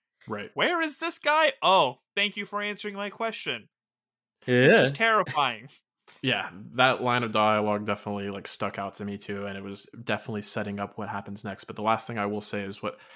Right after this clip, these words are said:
Speaker 1: I appreciate about the whole positioning of the head is, is, like, as her tantrum kind of escalated, her head went from being on her neck into her hands and then on the floor when she's full out, just, like, going full on.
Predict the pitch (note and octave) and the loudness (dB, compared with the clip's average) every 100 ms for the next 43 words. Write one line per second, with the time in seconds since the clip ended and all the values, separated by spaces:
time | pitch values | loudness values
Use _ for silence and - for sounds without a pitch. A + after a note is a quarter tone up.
0 | - - A2+ A2 - A#2+ - A#2 A2 F#2+ | -12 -2 0 0 -2 -4 -4 -4 -2 -4
1 | - G2+ A2+ A2 A2 G#2 - _ _ _ | -6 -4 -2 0 0 -4 -6 _ _ _
2 | _ _ - A#2 A2+ - B2 A2 G2+ F#2 | _ _ -8 -2 0 -2 -4 -6 -6 -4
3 | G#2+ A2 G#2 G2+ F#2+ - G#2+ G#2+ - - | -4 -4 -6 -8 -10 -6 -4 -2 -4 -4
4 | A2 - - G#2+ A2 - B2 B2 B2+ A#2+ | -4 -6 -10 -8 -8 -6 -8 -6 -4 -4
5 | - A2 - - B2+ B2+ C3 C3 _ _ | -2 -4 -4 -4 0 0 -2 -6 _ _
6 | _ A2+ A2 A2 A#2+ G#2 - G#2 G#2+ G#2 | _ -6 -2 -2 -4 -8 -8 -4 -2 -2
7 | G#2 G#2+ G2+ A2+ - - - B2 B2+ A2+ | -2 -2 -2 -4 -6 -16 -8 -2 -2 -2
8 | G2+ G2 G2 G2 G#2 G2+ G2+ F#2+ - G2+ | -4 -6 -6 -6 -6 -6 -8 -10 -8 -6
9 | G2 F#2+ - G#2 - A2 G#2 G2 G2+ C#3 | -6 -8 -12 -12 -10 -6 -4 -6 -6 -12
10 | - A2 - - - _ _ _ _ B2+ | -8 -8 -10 -16 -20 _ _ _ _ -2
11 | A2+ G#2+ - A#2+ A2 G#2 G2+ | 0 -2 -4 -4 0 0 -2